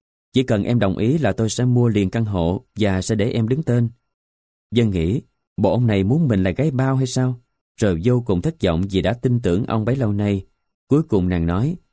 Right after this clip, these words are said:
"Cảm ơn ông đã có lòng lo cho mẹ con tôi. Nhưng rất tiếc tôi không thể nhận lời và tôi cũng không thể chia tay với Tâm, trừ khi đó là điều anh ấy muốn. Vì tôi nghĩ bé Thủy dù sao cũng là con của Tâm, tôi không có quyền chia rẽ hai cha con."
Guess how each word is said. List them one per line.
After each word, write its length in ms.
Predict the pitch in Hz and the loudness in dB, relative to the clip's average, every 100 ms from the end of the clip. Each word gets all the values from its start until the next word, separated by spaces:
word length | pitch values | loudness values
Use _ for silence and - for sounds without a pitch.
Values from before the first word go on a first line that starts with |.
| _ _ _ _ | _ _ _ _
"Cảm 200 | 113 135 | 0 2
ơn 120 | 117 | 2
ông 220 | 107 107 101 | 0 0 0
đã 100 | 98 | -2
có 140 | 127 | -2
lòng 260 | 113 90 87 | 0 0 0
lo 180 | 104 | 0
cho 140 | 104 110 | 0 -2
mẹ 220 | 92 87 | 0 -2
con 240 | 92 110 | -2 -4
tôi. 340 | 110 113 117 110 - _ _ _ | -2 0 0 -2 -8 _ _ _
Nhưng 200 | - 120 | 0 0
rất 200 | 110 156 | 0 -2
tiếc 240 | 156 180 185 | 0 -2 0
tôi 180 | 120 107 | -2 0
không 200 | 123 117 | -2 -2
thể 140 | 95 | -2
nhận 260 | 117 90 98 | 0 -2 -2
lời 280 | 92 90 82 _ - | 0 -2 -4 _ -4
và 180 | 104 104 | -2 0
tôi 300 | 123 123 120 | 0 0 0
cũng 220 | 107 87 | -2 -2
không 280 | 143 139 135 | -2 -4 -4
thể 280 | 123 90 113 | -2 0 -2
chia 300 | 143 123 123 | -2 0 0
tay 280 | 120 120 117 | 0 -2 -2
với 100 | 139 | -2
Tâm, 320 | 139 117 117 113 _ _ - | -2 0 0 -4 _ _ 0
trừ 160 | 113 | 0
khi 200 | 98 127 | 2 0
đó 160 | 113 123 | 0 0
là 140 | 147 | 0
điều 240 | 90 92 90 | 0 2 0
anh 160 | - | 0
ấy 120 | 110 127 | 0 0
muốn. 300 | 131 151 202 - _ _ _ _ _ | 2 0 -2 -8 _ _ _ _ _
Vì 180 | 110 107 | 0 2
tôi 160 | 127 123 | 2 2
nghĩ 160 | 95 | 2
bé 140 | 139 156 | 0 -2
Thủy 280 | 110 98 131 | 0 0 2
dù 180 | 104 | 0
sao 300 | 92 120 113 | 0 0 -2
cũng 220 | 110 98 131 | -2 -2 0
là 140 | 95 | -2
con 280 | - 107 110 | -2 -2 -2
của 140 | 104 | -4
Tâm, 340 | 120 120 120 120 - _ _ _ | -2 -2 0 -2 -8 _ _ _
tôi 140 | 117 | 0
không 180 | 117 120 | 0 -2
có 140 | 120 131 | -2 0
quyền 260 | 101 92 | 2 2
chia 200 | 87 123 | 0 -2
rẽ 200 | 113 87 | 0 0
hai 180 | 117 123 | 0 -2
cha 140 | 117 117 | -2 -4
con." 320 | 117 117 | -2 -2